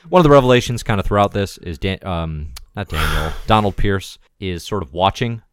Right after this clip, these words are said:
Speaker 1: all of these mutants develop. He's got
Speaker 2: I
Speaker 1: plans
Speaker 2: mean, we don't even
Speaker 1: to
Speaker 2: need to
Speaker 1: capture
Speaker 2: get
Speaker 1: the new
Speaker 2: into the
Speaker 1: mutants.
Speaker 2: story. Who cares? Like,
Speaker 1: And
Speaker 2: that,
Speaker 1: you know who
Speaker 2: that
Speaker 1: cares? New
Speaker 2: story is the
Speaker 1: Mutants fans, you bum.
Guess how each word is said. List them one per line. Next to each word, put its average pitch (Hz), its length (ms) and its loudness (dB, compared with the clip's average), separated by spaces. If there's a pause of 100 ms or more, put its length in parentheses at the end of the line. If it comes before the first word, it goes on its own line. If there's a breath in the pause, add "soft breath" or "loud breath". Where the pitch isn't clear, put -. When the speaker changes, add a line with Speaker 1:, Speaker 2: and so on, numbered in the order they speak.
(120)
Speaker 1:
all 123 180 4
of 117 100 2
these 117 200 -2
mutants 120 260 -6
develop. 117 400 -4
He's 82 160 -8
got 85 220 -2
Speaker 2:
I 170 80 -2
Speaker 1:
plans 190 140 6
Speaker 2:
mean, - 100 2
we 226 60 4
don't 147 180 8
even 110 180 2
Speaker 1:
to 104 80 4
Speaker 2:
need 110 60 2
to 107 80 -2
Speaker 1:
capture 104 100 0
Speaker 2:
get 110 60 0
Speaker 1:
the 90 80 -2
new 87 60 -2
Speaker 2:
into 87 120 -2
the 95 60 -2
Speaker 1:
mutants. 113 160 -4
Speaker 2:
story. 104 320 -2
Who 95 180 -6
cares? 104 500 -6
Like, 127 140 2
Speaker 1:
And 92 380 0 (160)
Speaker 2:
that, 151 60 6
Speaker 1:
you - 60 6
know 117 120 4
who 135 100 4
Speaker 2:
that 151 140 6
Speaker 1:
cares? 117 320 4
New 123 80 4
Speaker 2:
story 123 180 4
is - 40 2
the 123 100 6
Speaker 1:
Mutants 113 240 0
fans, 95 560 0 (160)
you 85 100 -10
bum. 92 400 -4